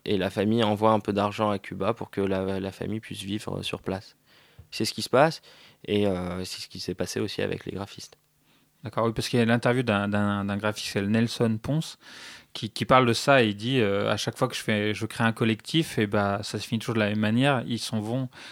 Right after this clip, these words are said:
Speaker 2: les gens s'en vont à l'étranger, euh, au Mexique, en Espagne, et, et puis le, le, le collectif est dissous, et je suis obligé d'en remonter un autre. » Et
Speaker 1: Ouais, mais ça, c'est une, c'est vraiment, c'est une triste réalité, c'est un peu le, c'est un peu la bête noire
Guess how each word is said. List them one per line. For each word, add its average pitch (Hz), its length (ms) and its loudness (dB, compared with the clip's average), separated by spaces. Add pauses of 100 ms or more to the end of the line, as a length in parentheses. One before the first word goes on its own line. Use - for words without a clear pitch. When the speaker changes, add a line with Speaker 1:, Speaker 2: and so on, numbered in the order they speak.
(160)
Speaker 2:
les 113 60 0
gens 117 140 2
s'en 117 180 -4
vont 113 240 0
à 104 60 2
l'étranger, 107 640 -2
euh, 107 60 -10 (360)
au 113 80 0
Mexique, 110 560 -2
en 104 120 -4
Espagne, 107 720 -2 (140)
et, - 80 -8
et - 20 -10
puis 110 260 -8
le, 107 320 -8
le, 120 400 -8
le 127 100 -10
collectif 110 440 -4
est 107 80 -2
dissous, 107 340 -2
et 127 60 2
je 113 100 -2
suis 117 100 -2
obligé 110 200 2
d'en 110 100 4
remonter 110 300 0
un 107 180 2
autre. » 131 340 0 (760)
Et 110 40 -10
Speaker 1:
Ouais, 127 180 0
mais 107 100 -2
ça, 113 140 -6
c'est 101 180 -4
une, 95 200 -2
c'est - 180 -8
vraiment, 107 320 0
c'est 107 160 -8
une 101 100 -4
triste - 220 -12
réalité, 104 500 -4
c'est - 140 -8
un 101 100 -2
peu 107 140 -6
le, 98 300 -2 (680)
c'est - 160 -8
un 98 100 0
peu 117 120 -4
la 110 140 4
bête 101 220 -2
noire 107 380 0